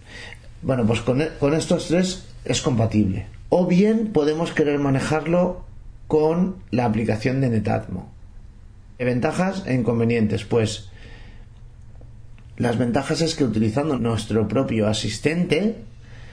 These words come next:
pues vamos a poder manejar el termostato. Le vamos a poder decir a cualquier asistente, pues yo qué sé, porque no se activen todos los iPhones, vamos a decir, "Oye Lola,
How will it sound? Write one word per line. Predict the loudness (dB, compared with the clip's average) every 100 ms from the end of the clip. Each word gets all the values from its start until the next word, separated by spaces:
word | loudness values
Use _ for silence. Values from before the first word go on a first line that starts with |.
| -16 -18 -16 -8
pues | -2 0
vamos | 2 4 4
a | 4
poder | 4 4
manejar | 2 2 2 0 2
el | 2 2
termostato. | 0 0 2 0 2 0 0 -6 -14 -4
Le | 0
vamos | 2 2 2
a | 2
poder | 2 4
decir | 2 2 2
a | 2
cualquier | 0 0 0
asistente, | 0 -4 -2 0 2 0 2
pues | 2 2
yo | 2
qué |
sé, | 0 -2 -2 -6 -6 -2
porque | -2 0
no | 2
se | 2
activen | 2 2 0 2
todos | 2 2
los | 2
iPhones, | 0 0 0 0
vamos | 0 2
a | 2
decir, | 2 2 0 -4 -14 -14 -2
"Oye | 0 2
Lola, | 2 2 2 -2